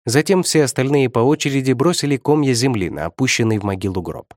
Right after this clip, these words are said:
Когда Пул отступил назад от могилы, он услышал громкий голос, доносившийся с холма. Возле ряда припаркованных машин стоял Томми Пумо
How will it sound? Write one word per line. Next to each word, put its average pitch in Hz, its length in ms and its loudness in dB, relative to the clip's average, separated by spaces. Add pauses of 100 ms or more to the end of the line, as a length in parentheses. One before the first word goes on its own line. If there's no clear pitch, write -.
(360)
Когда 139 280 4
Пул 202 220 2
отступил 165 440 2
назад 123 360 2
от 110 140 -2
могилы, 123 400 2
он 117 160 2
услышал 131 420 0
громкий 160 440 0
голос, 107 400 0
доносившийся 107 720 -2
с - 60 -2
холма. 92 460 -6 (560)
Возле 117 340 4
ряда 117 280 2
припаркованных 117 720 -2
машин 110 320 -2
стоял 107 380 -2
Томми 107 400 -2
Пумо 110 460 -2